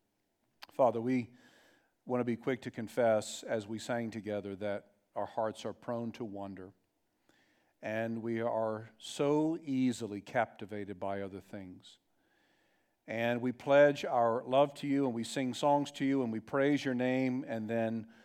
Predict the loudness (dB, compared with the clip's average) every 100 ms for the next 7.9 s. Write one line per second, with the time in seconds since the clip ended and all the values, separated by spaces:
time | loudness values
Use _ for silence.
0 | -20 _ -2 0 2 2 4 6 6 4
1 | 0 -4 -4 0 2 2 -2 -2 -2 -2
2 | -10 -16 -20 _ _ _ _ -8 -2 -2
3 | -4 0 2 2 0 -4 -4 -4 -2 4
4 | 6 4 2 -6 -8 -8 -4 -4 -4 -6
5 | -8 -8 -12 -12 -10 -6 -6 -6 -12 -20
6 | _ _ _ _ _ _ -4 -4 -6 -6
7 | -4 -4 -8 -6 -4 -2 -2 -2